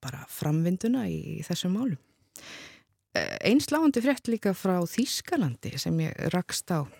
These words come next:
Þar segja læknar á bráðadeildum barna að það sé ekki nægilega mörg rúm eða rými fyrir, eh, börn, eh, sem leggjast inn á þýskum sjúkrahúsum með þennan R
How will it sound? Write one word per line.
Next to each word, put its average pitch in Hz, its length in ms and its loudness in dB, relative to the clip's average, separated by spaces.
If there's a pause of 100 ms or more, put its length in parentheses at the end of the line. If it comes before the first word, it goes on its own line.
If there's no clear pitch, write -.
(160)
Þar 170 180 0
segja 165 240 2
læknar 175 480 0
á - 20 2
bráðadeildum 175 800 0
barna 160 600 0 (560)
að 170 100 0
það 175 100 4
sé 202 160 0
ekki 208 220 0
nægilega 180 320 4
mörg 202 420 -2 (600)
rúm 160 320 4
eða 147 160 2
rými 151 420 2
fyrir, 165 460 0
eh, 156 200 0
börn, 151 300 0 (280)
eh, - 260 -6
sem 170 200 0
leggjast 180 340 -2
inn 175 200 0 (160)
á 170 240 0
þýskum - 340 -2
sjúkrahúsum 170 580 0 (520)
með 165 200 2 (440)
þennan 165 300 0
R 160 180 -4